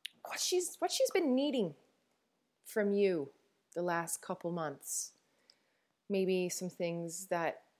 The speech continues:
you haven't been able to give her, uh, exactly. Maybe she needs more time. Maybe she needs more, more soft and comfort. Uh, maybe she needs more playing.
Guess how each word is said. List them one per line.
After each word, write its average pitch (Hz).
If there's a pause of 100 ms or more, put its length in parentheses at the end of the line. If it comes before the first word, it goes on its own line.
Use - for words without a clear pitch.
(160)
you 190
haven't 190
been 180
able 170
to 175
give 160
her, 175 (460)
uh, 147
exactly. 170
Maybe 156
she -
needs 160
more 165
time. 160 (880)
Maybe 160
she 170
needs 160
more, 156
more 156
soft 170
and 147
comfort. - (720)
Uh, 151 (120)
maybe 175
she 185
needs 165
more 135
playing. 185